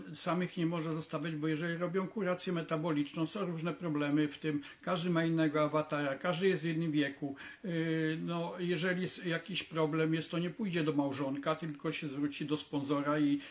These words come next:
się spyta, jeżeli chce oczywiście. Jak się samemu zostawia, to po prostu rezygnuje i nie, nie wie, co ma robić z sobą, czy ból głowy, czy co innego,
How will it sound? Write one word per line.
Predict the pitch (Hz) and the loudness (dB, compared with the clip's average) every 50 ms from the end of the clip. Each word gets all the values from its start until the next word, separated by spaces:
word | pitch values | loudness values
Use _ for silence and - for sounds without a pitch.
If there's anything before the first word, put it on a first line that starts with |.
| - | -14
się | - - - 156 | -10 -8 -8 -8
spyta, | - - - 180 - 151 131 | -6 0 0 0 0 0 -2
jeżeli | 131 135 - 143 143 143 151 | -2 -2 -2 -4 -4 -4 -4
chce | - - - 196 180 147 139 - - - - - | -6 -4 0 2 2 2 0 -2 -10 -18 -12 -10
oczywiście. | 156 143 - - 131 123 127 131 - - - 143 139 - - - - | -8 -8 -8 -8 -10 -8 -6 -6 -6 -4 -4 -6 -8 -10 -16 -12 -10
Jak | 156 - | -8 -6
się | - 180 160 | -4 -4 -4
samemu | - 175 165 165 175 175 175 147 | -2 0 0 0 2 0 0 0
zostawia, | 147 156 147 - - 143 143 139 156 156 | -2 -4 -4 -2 -4 -4 -2 0 -2 -2
to | 151 - 160 143 | -2 -2 -6 -8
po | - - | -8 -4
prostu | - 160 156 - - 165 | -4 -4 -4 -2 -2 0
rezygnuje | 147 156 147 135 151 139 143 147 143 139 139 143 147 156 | 2 2 2 2 0 0 2 0 0 2 2 0 0 0
i | 170 180 160 147 143 - - - - - | 0 0 0 0 0 -2 -6 -14 -10 -4
nie, | 180 170 165 165 160 160 165 175 175 175 | 0 2 2 4 4 2 0 -2 -2 -2
nie | 170 165 165 170 170 151 | -2 0 0 0 0 0
wie, | 151 170 160 | 0 -2 -2
co | 156 - 170 151 | -2 0 2 2
ma | 151 156 151 | 4 4 2
robić | 165 185 180 175 170 147 - | 2 0 0 0 -2 -2 -2
z | - | -4
sobą, | 151 139 131 131 135 135 139 147 143 - - - - | -4 -4 -4 -4 -4 -2 -2 -4 -4 -6 -16 -18 -10
czy | - - 151 143 | -4 0 2 2
ból | 143 131 135 165 160 147 | 2 2 0 2 2 2
głowy, | 143 165 170 165 156 147 151 156 | 2 2 4 4 2 4 2 0
czy | 147 - - 147 | 0 -2 -6 -6
co | - - 170 | -4 -2 -2
innego, | 160 160 160 165 160 156 147 156 | 0 2 2 2 2 2 0 -2